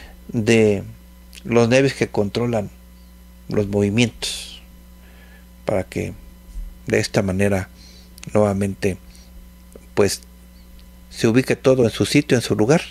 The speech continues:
ya no esté con encogimiento, con anudamiento. Y sobre todo por recuperar la función, porque también, pues, estar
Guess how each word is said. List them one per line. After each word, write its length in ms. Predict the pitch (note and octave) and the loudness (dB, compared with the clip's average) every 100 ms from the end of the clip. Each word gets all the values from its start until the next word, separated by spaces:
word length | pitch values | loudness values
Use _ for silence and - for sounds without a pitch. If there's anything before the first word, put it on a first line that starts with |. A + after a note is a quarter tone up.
| - | -10
ya 180 | C#3 G#2+ | -4 -2
no 80 | G#2 | -2
esté 380 | - G#2+ G#2 | 0 0 0
con 220 | - G2 G2 | 0 0 0
encogimiento, 720 | - F#2+ G2+ A2 C3+ C#3+ C3+ | -2 -6 0 0 0 -2 -2
con 200 | A2 G2 | 0 0
anudamiento. 680 | F#2 F#2 F#2+ B2+ D3 - - - - - - - - - - - - - | -2 -2 2 2 0 -8 -12 -20 -20 -20 -20 -20 -20 -20 -20 -20 -14 0
Y 120 | B2+ | 2
sobre 260 | C3+ C#3+ | 4 4
todo 300 | C#3 D3+ E3 | 4 4 2
por 120 | F3+ B2+ | 2 0
recuperar 420 | - G2 A2 G#2+ | 0 0 2 4
la 120 | G#2 | 2
función, 540 | - G#2+ - C#3+ F#3+ - - - - | 0 -2 2 2 2 -4 -20 -20 -20
porque 180 | - | -8
también, 320 | - F#2 G2+ G2+ | -4 0 0 0
pues, 260 | G#2 F#2 | -2 0
estar 360 | G2+ - G#2+ | -4 0 -2